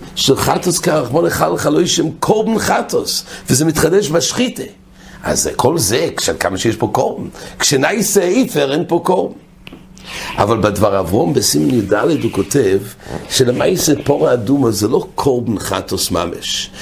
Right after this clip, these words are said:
זה רק הוקש לגבי כמה דינים לחטוס.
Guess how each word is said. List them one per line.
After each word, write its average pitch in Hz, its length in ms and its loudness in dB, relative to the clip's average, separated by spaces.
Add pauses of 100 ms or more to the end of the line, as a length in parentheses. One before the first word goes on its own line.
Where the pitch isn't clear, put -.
(240)
זה - 220 2
רק 196 260 0
הוקש - 840 0
לגבי 101 500 0
כמה 156 340 -2
דינים 185 460 2
לחטוס. - 800 -4